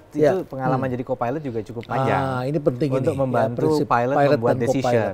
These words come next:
Speaker 1: ya.
Speaker 2: gitu.
Speaker 1: Hmm.
Speaker 2: Jadi ngegodok sesuatu untuk diputuskan seseorang. Jadi saya
Speaker 1: Ya.
Speaker 2: tidak terlalu terobsesi bahwa semua harus saya yang memutuskan.
Speaker 1: Ya.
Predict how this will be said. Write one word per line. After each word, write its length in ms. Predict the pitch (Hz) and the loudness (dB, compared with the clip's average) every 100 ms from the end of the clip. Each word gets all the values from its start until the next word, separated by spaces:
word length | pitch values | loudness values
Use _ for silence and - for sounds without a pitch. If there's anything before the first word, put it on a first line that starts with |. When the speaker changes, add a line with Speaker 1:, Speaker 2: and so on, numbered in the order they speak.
| 95 | -4
Speaker 1:
ya. 160 | 117 101 | -6 -6
Speaker 2:
gitu. 300 | 101 95 92 | -10 -10 -12
Speaker 1:
Hmm. 320 | 113 107 92 87 | -12 -14 -16 -10
Speaker 2:
Jadi 220 | 117 143 131 | -6 -4 -4
ngegodok 520 | 131 123 117 113 131 | -6 -4 0 0 -2
sesuatu 540 | - 123 117 107 - 165 196 | -8 -6 -4 -4 -4 -6 -6
untuk 260 | 143 123 120 | -8 -10 -8
diputuskan 560 | 113 110 113 117 - 107 | -10 -10 -12 -12 -10 -10
seseorang. 400 | 110 117 110 113 | -10 -10 -8 -8
Jadi 140 | 160 | -10
saya 140 | 170 185 | -8 -4
Speaker 1:
Ya. 60 | 123 | -2
Speaker 2:
tidak 180 | 139 - | -2 -6
terlalu 280 | 151 151 160 | -8 -6 -8
terobsesi 600 | 156 143 - 156 127 175 | -6 -8 -8 -10 -10 -8
bahwa 240 | 123 110 | -8 -8
semua 380 | 117 160 156 165 | -10 -10 -8 -6
harus 80 | 143 | -6
saya 240 | 143 127 | -4 -4
yang 80 | 120 | -4
memutuskan. 480 | 117 113 117 - 135 | -6 -10 -12 -2 0
Speaker 1:
Ya. 100 | 120 | 0